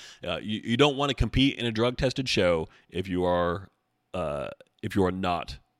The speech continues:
natural. Otherwise, you're just scum.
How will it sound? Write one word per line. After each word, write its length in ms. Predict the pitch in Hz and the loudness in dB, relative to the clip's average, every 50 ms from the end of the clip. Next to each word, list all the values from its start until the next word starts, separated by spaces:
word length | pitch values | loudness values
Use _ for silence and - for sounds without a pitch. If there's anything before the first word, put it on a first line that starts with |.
| _ _ _ _ _ _ | _ _ _ _ _ _
natural. 460 | - - - - - - - - - - _ _ _ _ _ _ _ _ _ _ _ _ _ _ _ _ _ _ _ _ _ _ _ _ _ - | -10 -8 -8 -8 -10 -12 -12 -12 -14 -18 _ _ _ _ _ _ _ _ _ _ _ _ _ _ _ _ _ _ _ _ _ _ _ _ _ 0
Otherwise, 320 | 110 107 104 101 101 95 98 | 4 4 6 6 4 2 -2
you're 60 | 92 | -4
just 180 | 87 87 - | -4 -4 -4
scum. 380 | - - - 78 57 50 50 - | -4 -4 -4 -6 -6 -6 -12 -16